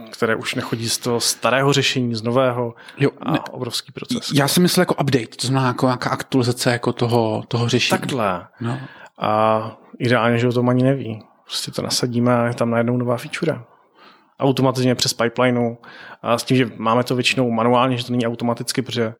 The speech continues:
Speaker 1: občas to musíme synchronizovat právě s třetíma stranama, kdy oni i nasazují nějaké změny, protože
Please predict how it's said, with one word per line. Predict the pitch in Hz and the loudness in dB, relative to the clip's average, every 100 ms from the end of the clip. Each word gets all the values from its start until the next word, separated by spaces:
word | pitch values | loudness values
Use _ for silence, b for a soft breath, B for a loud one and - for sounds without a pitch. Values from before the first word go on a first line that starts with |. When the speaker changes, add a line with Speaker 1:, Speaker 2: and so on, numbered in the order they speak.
| - | -6
Speaker 1:
občas | - 135 | -2 0
to | - | 0
musíme | 127 - 131 | 0 2 2
synchronizovat | - 123 - 123 120 | 2 0 0 2 2
právě | 117 117 | 2 0
s | 113 | 0
třetíma | - - 127 | -2 0 2
stranama, | 117 110 110 120 120 | 2 0 2 2 2
kdy | 120 120 | 0 -6
oni | 120 123 104 | -6 -4 -4
i | |
nasazují | 113 117 123 120 | -4 -2 -2 -2
nějaké | 117 113 113 120 | 0 0 0 0
změny, | 117 117 | 2 0
protože | 113 113 | 0 -4